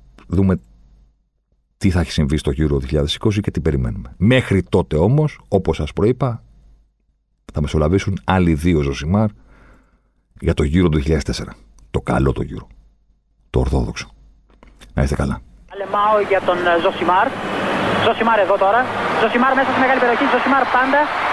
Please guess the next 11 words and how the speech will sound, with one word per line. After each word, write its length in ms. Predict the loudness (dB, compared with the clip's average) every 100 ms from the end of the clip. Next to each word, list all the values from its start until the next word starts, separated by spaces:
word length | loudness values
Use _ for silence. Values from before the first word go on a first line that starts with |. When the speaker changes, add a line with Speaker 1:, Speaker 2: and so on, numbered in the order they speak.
| -2 0
Speaker 2:
Ζωσιμάρ 340 | 0 2 2 2
θα 60 | 0
κάνει 140 | 0 2
το 40 | 0 2
σουτ 140 | 0 2
και 60 | 2
γκολ. 200 | 2 2 2 2 2 2 2 2 2 2 2 2 2 2
Φοβερό 380 | 2 2 2 2
το 60 | 2 2
γκολ 200 | 2 2
του 80 | 2